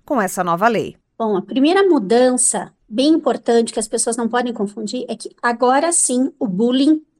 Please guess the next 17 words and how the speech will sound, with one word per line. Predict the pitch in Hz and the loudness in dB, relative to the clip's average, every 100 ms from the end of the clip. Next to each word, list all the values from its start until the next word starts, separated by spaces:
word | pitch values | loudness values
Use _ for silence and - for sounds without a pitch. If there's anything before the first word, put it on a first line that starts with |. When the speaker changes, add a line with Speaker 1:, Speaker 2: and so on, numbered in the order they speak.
| _ | _
Speaker 2:
é | - | -4
crime. | 269 - 226 175 - | -2 -2 -2 -4 -4
O | - | -4
bullying, | 240 339 392 277 254 | 2 4 4 4 2
o | |
que | 262 - | 0 -4
que | - | -2
é? | 233 196 | 0 0
É | 247 262 - _ | 0 0 0 _
a | 302 | 2
intimidação | 330 339 349 349 320 - 349 | 2 4 2 4 4 4 4
sistemática. | 339 349 339 359 302 269 240 - - 220 - _ _ - - | 4 0 0 2 4 2 0 -4 -4 -4 -4 _ _ -20 -16
A | - | -4
intimidação | 285 - 320 311 302 339 | -2 2 4 4 2 0
sistemática | 339 320 - 294 247 202 196 - 196 180 - | 2 0 2 4 4 2 -2 -6 -6 -8 -4
é | 220 208 196 | 0 0 -2
física, | - - 349 320 285 302 302 294 | -6 0 2 4 2 0 2 2